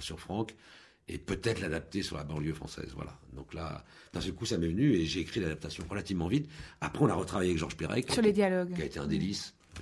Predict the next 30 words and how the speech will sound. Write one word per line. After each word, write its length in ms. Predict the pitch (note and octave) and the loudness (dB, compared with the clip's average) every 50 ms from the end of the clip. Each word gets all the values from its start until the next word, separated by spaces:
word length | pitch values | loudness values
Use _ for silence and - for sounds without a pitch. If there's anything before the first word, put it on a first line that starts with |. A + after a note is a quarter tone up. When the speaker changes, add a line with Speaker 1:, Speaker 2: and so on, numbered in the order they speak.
| - - | -10 -8
Speaker 1:
Et 400 | - - - - A#1 A#1+ B1 B1+ | -8 -6 -6 -6 -4 -4 -4 -2
Georges, 240 | D#2 F#2 F2 - - | 0 0 2 2 2
ça 80 | - | 0
a 20 | C2+ | 0
été 100 | - D2 | 0 -2
une 60 | C#2+ C2+ | -2 -2
rencontre 240 | C#2 - - D2+ | -4 -2 -2 0
merveilleuse, 400 | D2+ D2 E2 G2+ C3+ D3 G#2 E2 C#2+ | 0 2 6 8 8 10 8 8 4
mais, 80 | D2+ | 2
mais, 160 | D2+ D#2 D2+ D2 C2+ | 0 2 0 0 2
mais 80 | D#2+ | 2
Georges, 240 | E2+ F#2+ C3 C3 A2+ | 4 6 6 8 8
je 60 | G2+ | 6
les 100 | F#2+ F2+ | 6 4
connaissais 320 | - G#2 G2+ F#2 - - A#2+ | 4 2 2 2 2 2 0
de 40 | G2+ | 0
la 60 | F#2 | 0
Cinémathèque. 520 | - E2+ F2 F#2+ G2 - C2+ B2+ A2+ E2+ | -2 -2 -2 -2 -2 0 0 0 0 0
Je 80 | D2+ D#2+ | -2 -4
savais 280 | D#2+ - D#2 D#2 G#2 | -4 -2 0 0 0
qu'il 140 | - - F2 D2+ | 0 0 -2 -4
n'était 200 | D2 - E2+ - | -2 -2 -4 -4
pas 380 | - A#2 A#2 A#2+ B2 B2 - - - - - | -2 2 2 4 2 2 0 -8 -18 -12 -6
uniquement 400 | - F2 E2+ D#2+ E2+ F#2 G2 G#2+ | -2 -2 0 0 0 2 4 4
l'homme 240 | F#2+ E2+ G2 G#2+ F#2 | 6 6 6 4 4
des 160 | E2 E2+ D#2+ | 2 2 0
avant-gardes 500 | D#2+ D#2 D#2 D#2+ D#2+ F2 F#2+ G2 G2+ F2 | 0 -2 -2 -2 0 2 2 2 2 2
ou 60 | F2 | 2
de 60 | D#2+ D#2 | 2 2
l'Oulipo. 500 | E2 E2 F2+ F2 F2 B2 B2+ A#2+ - | 2 2 0 2 6 6 6 6 4